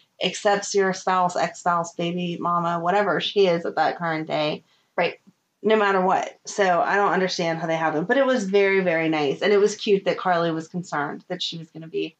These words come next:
Speaker 1: upset over the, uh, D N R and whatever.
Speaker 2: Yeah, of being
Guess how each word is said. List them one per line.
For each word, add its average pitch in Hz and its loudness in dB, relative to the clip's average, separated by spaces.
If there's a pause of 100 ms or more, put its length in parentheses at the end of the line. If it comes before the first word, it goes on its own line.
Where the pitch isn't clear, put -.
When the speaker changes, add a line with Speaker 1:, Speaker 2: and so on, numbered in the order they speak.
(100)
Speaker 1:
upset 170 0
over 160 -2
the, 160 -4 (180)
uh, 151 0
D 185 -2
N 165 0
R 143 0
and 156 -6
whatever. - -4 (100)
Speaker 2:
Yeah, 170 0 (300)
of 170 -2 (120)
being 170 -2